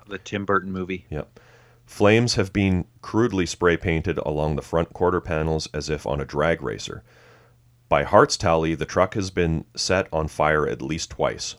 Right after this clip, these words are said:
Speaker 2: once by himself at a local art show where he also immolated some, some of his paintings, and again by someone's jealous boyfriend." "And it wasn't even me they were after," Hart says,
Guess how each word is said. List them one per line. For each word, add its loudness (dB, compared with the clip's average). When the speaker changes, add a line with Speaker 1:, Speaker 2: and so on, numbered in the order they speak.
Speaker 2:
once -2
by 0
himself 0
at 0
a -4
local -2
art 2
show -4
where -4
he -4
also -2
immolated -2
some, -6
some -2
of -6
his -6
paintings, 0
and -2
again 0
by 0
someone's -2
jealous -2
boyfriend." -4
"And 0
it 4
wasn't 4
even 2
me 4
they 2
were 0
after," 0
Hart -2
says, -4